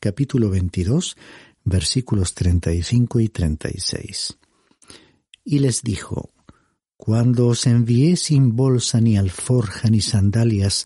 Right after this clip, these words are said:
¿acaso os faltó algo?". Y ellos contestaron: "No, nada". Entonces les dijo: "Pero ahora,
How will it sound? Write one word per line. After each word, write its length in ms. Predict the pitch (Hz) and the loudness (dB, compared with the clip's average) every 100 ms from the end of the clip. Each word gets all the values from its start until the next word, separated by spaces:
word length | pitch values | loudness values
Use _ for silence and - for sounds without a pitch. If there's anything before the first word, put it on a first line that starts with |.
| - - - _ _ | -12 -20 -20 _ _
¿acaso 480 | 110 - 160 - | -6 -2 -2 0
os 140 | 131 - | -2 0
faltó 420 | 123 107 - 113 | -2 -2 0 0
algo?". 340 | 117 113 180 - _ _ _ _ _ _ | 0 0 -2 -2 _ _ _ _ _ _
Y 120 | 92 | -4
ellos 280 | 87 90 - | -4 -4 -6
contestaron: 840 | - 90 - - - 90 78 82 | -4 -4 -4 -6 -4 -2 -2 0
"No, 300 | 101 147 - _ | 2 2 0 _
nada". 400 | 95 110 127 76 - _ _ _ _ _ _ _ _ _ | 0 2 2 -2 -6 _ _ _ _ _ _ _ _ _
Entonces 680 | 101 95 - 110 107 110 - | -4 -2 0 -2 0 -4 -2
les 180 | 101 90 | -2 -2
dijo: 400 | 101 - 82 - - | -6 -6 -12 -14 -2
"Pero 280 | 113 104 | 0 2
ahora, 420 | 107 131 160 165 | 2 0 0 -2